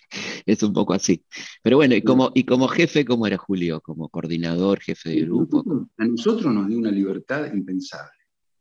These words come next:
Speaker 2: Creo que le respondimos, ¿no? O sea, no, no fue, no fue, no fue una libertad alocada. O sea, y,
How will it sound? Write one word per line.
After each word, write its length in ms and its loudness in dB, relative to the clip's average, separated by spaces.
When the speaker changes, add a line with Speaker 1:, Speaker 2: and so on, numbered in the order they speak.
Speaker 2:
Creo 160 0
que 80 0
le 80 2
respondimos, 600 -4
¿no? 320 -8
O 120 -10
sea, 160 -6
no, 100 0
no 140 -2
fue, 340 0
no 120 -4
fue, 380 -6
no 120 -8
fue 180 -6
una 80 -6
libertad 560 -10
alocada. 480 -10
O 60 -20
sea, 200 -12
y, 100 -10